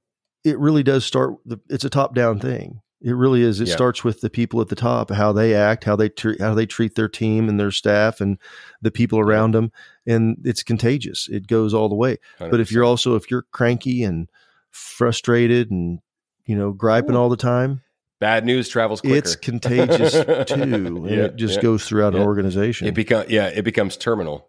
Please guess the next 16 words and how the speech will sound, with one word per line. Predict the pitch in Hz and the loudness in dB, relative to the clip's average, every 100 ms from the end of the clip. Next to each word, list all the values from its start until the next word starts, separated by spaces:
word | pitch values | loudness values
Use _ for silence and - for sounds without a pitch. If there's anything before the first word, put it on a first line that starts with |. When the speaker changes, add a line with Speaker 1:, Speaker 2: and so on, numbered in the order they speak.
| _ | _
Speaker 2:
Yeah, | - 82 71 - | -10 -8 -8 -4
Speaker 1:
Yeah. | 110 | 0
Speaker 2:
not | 117 104 | 2 0
good. | 92 80 73 _ _ _ _ _ - | -2 -8 -10 _ _ _ _ _ -6
Yeah, | 104 101 92 | 0 0 -2
for | - 104 | -6 -6
sure. | 117 110 98 - 117 | -2 -2 -2 -8 0
No, | 147 147 | 4 4
I | |
think | 147 156 | 2 2
it's | 131 | 2
awesome, | 104 120 - 107 | 4 2 2 0
brother. | 107 113 | 2 2
I | 107 | 0
think, | 123 117 | 0 0
uh, | 113 98 | 2 2